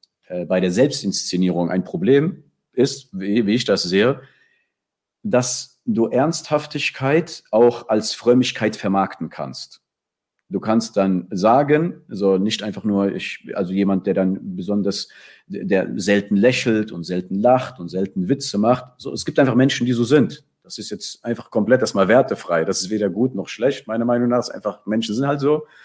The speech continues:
Ähm, aber es kann, manchmal wird das dann auch als Frömmigkeit vermarktet.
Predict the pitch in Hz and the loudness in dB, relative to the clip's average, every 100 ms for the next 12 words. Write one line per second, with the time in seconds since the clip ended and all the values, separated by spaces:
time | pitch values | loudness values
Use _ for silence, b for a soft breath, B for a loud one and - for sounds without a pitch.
0 | B B B _ - 120 113 113 113 - | B B B _ 2 6 6 4 -2 -8
1 | _ - 113 120 113 - - - 117 151 | _ 2 4 4 2 -2 -4 0 2 4
2 | 165 - _ _ _ _ _ _ _ - | 2 -2 _ _ _ _ _ _ _ -2
3 | 117 131 - 123 110 131 127 - 107 113 | 4 4 4 2 4 2 0 0 0 0
4 | 113 104 98 - - 110 113 110 - 98 | 0 -2 -2 -6 -4 -2 -2 -4 -4 -6
5 | - 87 87 85 - 69 - | -4 -6 -6 -6 -10 -18 -18